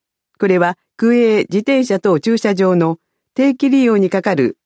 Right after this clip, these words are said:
利用方法及び利用手続きを見直すほか、機械式駐車場にかかる利用手続き等を定めるものです。施行期日、平成二十九年四月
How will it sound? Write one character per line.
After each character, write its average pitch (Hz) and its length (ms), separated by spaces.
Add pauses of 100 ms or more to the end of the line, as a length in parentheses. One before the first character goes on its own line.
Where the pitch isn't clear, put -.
利 185 140
用 208 180
方 185 240
法 120 400
及 170 180
び 135 220 (380)
利 208 120
用 269 200
手 254 120
続 240 260
き 151 160
を 139 80
見 143 120
直 165 200
す 160 180
ほ 143 140
か、 127 240 (680)
機 - 120
械 262 240
式 240 200
駐 226 200
車 208 160
場 196 160
に 202 120
か 185 140
か 170 140
る 131 200 (160)
利 185 140
用 226 180
手 208 120
続 196 240
き - 100
等 170 240
を 117 220 (100)
定 156 260
め 160 120
る 131 100
も 120 80
の 123 140
で 143 100
す。 - 100 (1300)
施 196 140
行 226 220
期 202 120
日、 165 380 (320)
平 262 160
成 254 240
二 240 160
十 185 220
九 202 180
年 120 220
四 - 160
月 160 260